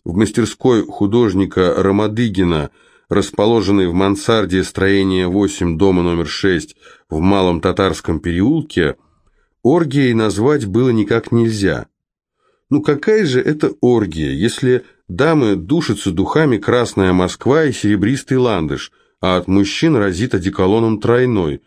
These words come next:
и хорошо, если из заросших подмышек, а не изо рта. И вожделенные дамские прелести таятся не в воздушном кружевном белье,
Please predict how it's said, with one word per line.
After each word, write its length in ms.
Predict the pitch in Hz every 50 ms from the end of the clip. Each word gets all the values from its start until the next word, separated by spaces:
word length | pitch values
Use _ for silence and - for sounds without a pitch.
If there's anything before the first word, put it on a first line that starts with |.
| _ _ _ _ _ _
и 60 | - 90
хорошо, 440 | - 107 101 98 95 - - 117
если 520 | 113 107 107 101 101 - 104 104 95 92 - _ _ _ _
из 160 | - 104 98
заросших 760 | 87 80 76 98 101 98 110 113 107 - - - 104 - -
подмышек, 640 | - 107 98 92 107 127 127 104 - - 73 - 76
а 60 | 76
не 180 | 76 78 78
изо 200 | 76 71 87 87
рта. 300 | 78 - - - 71 62 - _ _ _ _ _ _ _ _ _ _ _ _ _ _ _ _ _ _ _
И 80 | - 107
вожделенные 840 | 117 127 107 101 120 139 151 170 180 170 165 151 143 135 131 123
дамские 600 | 113 107 131 143 147 139 127 - - - 117 107
прелести 760 | 101 107 117 139 143 135 123 - - - - 104 95 82 - _ _ _ _
таятся 680 | - 98 101 110 127 135 131 - - - 117 110 107 95
не 200 | 101 107 110 113
в 100 | 98 90
воздушном 680 | 98 101 95 85 87 107 143 180 170 - - 135 123 101
кружевном 600 | - 117 110 104 113 104 104 113 117 110 101 90
белье, 500 | 92 101 95 95 90 85 78 69 -